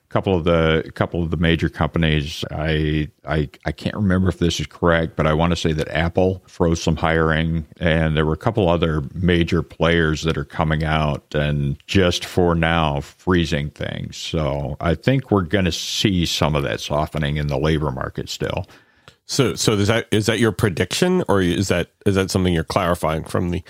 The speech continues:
Speaker 2: the last?
Speaker 1: Uh, a little of both. A little of both. I, I,
Speaker 2: Okay.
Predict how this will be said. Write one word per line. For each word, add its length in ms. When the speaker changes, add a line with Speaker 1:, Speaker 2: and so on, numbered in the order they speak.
Speaker 2:
the 80
last? 380
Speaker 1:
Uh, 220
a 40
little 280
of 80
both. 440
A 40
little 180
of 80
both. 440
I, 320
I, 160
Speaker 2:
Okay. 120